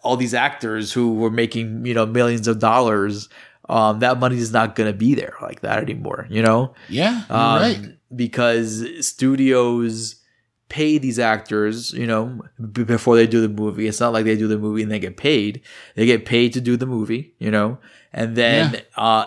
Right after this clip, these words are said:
Speaker 1: and then the studio makes their money from the releases and box office and all that other bullshit.
Speaker 2: I mean, heck, dude, they get paid for the contract.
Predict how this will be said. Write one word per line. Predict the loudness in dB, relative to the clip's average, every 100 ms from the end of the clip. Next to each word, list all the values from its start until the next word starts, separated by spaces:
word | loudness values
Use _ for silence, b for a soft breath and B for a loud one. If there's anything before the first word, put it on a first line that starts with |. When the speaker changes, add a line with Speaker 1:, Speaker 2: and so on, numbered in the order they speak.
| -2
Speaker 1:
and | -6 -2
then | -2 -4
the | -6 -8
studio | -4 -2 2 0
makes | 0 -4 -4
their | -4
money | -2 -4 -6
from | -8 -12
the |
releases | -10 -6 -4 -4 -6 -8
and | -10 -12 -2
box | 0 0 -2
office | -6 -4 -8 -10 -12
and | -10
all | -2 0
that | 0 -6 0
other | 0 0
bullshit. | -2 -2 -2 -6 -2
Speaker 2:
I | 0
mean, | 2 0 0
heck, | -2 0 0 0 -4 -2
dude, | 0 0
they | 0
get | 0 0 0
paid | 0 0 0
for | -4
the | -4 -6
contract. | -4 -2 0 -2 -4 -10 -14